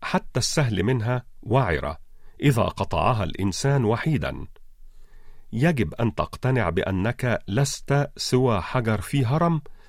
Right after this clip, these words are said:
حتى ولو كنت الهرم ذاته.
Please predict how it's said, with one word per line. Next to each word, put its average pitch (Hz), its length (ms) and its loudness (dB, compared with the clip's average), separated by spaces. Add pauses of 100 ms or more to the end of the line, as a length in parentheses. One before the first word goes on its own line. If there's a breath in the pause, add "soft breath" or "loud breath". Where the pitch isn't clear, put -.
(140 soft breath)
حتى 151 500 0 (280)
ولو 98 300 2
كنت - 460 0 (100)
الهرم 95 520 2
ذاته. 73 400 -4